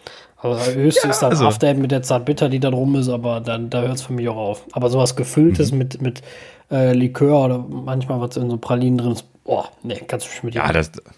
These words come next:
Speaker 2: muss gar nicht mal mit Alkohol sein. Ich glaub, der Kalender ist ganz ohne Alkohol, weil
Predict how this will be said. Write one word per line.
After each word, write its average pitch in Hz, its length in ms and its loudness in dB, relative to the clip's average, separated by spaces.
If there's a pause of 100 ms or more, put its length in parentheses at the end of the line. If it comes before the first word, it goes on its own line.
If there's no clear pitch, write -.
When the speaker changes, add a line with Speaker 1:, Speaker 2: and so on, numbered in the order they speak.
(340)
Speaker 2:
muss 107 140 0
gar 110 140 4
nicht 120 100 2
mal 101 100 4
mit 87 160 0
Alkohol 127 380 2
sein. 127 220 2
Ich - 80 -8
glaub, 98 160 -2
der 92 100 2
Kalender 95 420 0
ist 98 120 -2
ganz 95 200 -2
ohne 110 280 0
Alkohol, 117 580 2
weil 92 300 0